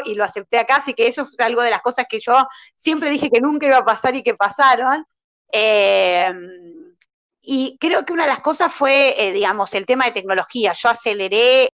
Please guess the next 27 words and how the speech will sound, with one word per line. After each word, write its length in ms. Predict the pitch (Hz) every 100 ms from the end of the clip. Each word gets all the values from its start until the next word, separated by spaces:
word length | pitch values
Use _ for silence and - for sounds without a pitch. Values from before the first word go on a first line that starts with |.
| _
hubo, 380 | 208 220 202 196
cuando 200 | 190 196
empezó 240 | 180 208
todo 160 | - 226
esto, 200 | 226 233
hubo 100 | 202
un, 240 | 190 185 _
un, 340 | 196 190 180 _ _ _ _ _
un 120 | 208
chiste 320 | - 226 247
que 80 | 190
daba 240 | 196 208 208
vuelta, 280 | 214 233
decía, 220 | 202 - 208
"¿Qué 140 | 220
aceleró 420 | 220 226 190 202
la, 540 | 214 196 180 175 175 175
la, 560 | 185 175 175 175 170 180
tu 120 | -
innovación 460 | 208 196 190 - 240
tecnológica?". 760 | 240 196 190 240 247 233 190 175
Y 140 | 190
era 360 | 190 190 180 180 - _ _ _ -
el 160 | 202
de 120 | 196
tecnología, 800 | 190 202 190 196 - 262 262 240
¿sabes? 240 | 214 247